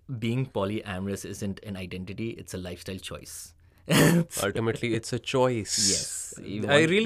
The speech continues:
Speaker 2: need to hammer that in with a lot of people. It's that a choice is ultimately a personal one.
Speaker 1: Yes.
Speaker 2: Um,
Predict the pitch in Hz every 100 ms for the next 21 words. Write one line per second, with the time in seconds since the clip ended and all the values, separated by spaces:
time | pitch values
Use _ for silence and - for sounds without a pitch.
0 | 240 240 160 131 151 165 143 131 165 160
1 | 156 160 165 160 190 135 - - 120 127
2 | 117 - - _ - 120 - - 127 147
3 | 170 - - 131 123 113 113 123 123 127
4 | 113 104 104 147 175 285 _ 127 98 -
5 | - - - - - - - 131 139 139
6 | 139 139